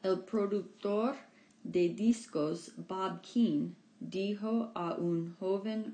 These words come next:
Richard Valenzuela que él debía ser Richie Valens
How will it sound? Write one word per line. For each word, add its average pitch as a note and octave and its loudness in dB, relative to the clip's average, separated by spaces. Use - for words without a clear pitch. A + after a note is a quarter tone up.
Richard A3+ -2
Valenzuela F3 -2
que - 0
él G3+ 2
debía F#3+ 0
ser F3 -2
Richie G#3+ 0
Valens E3+ -4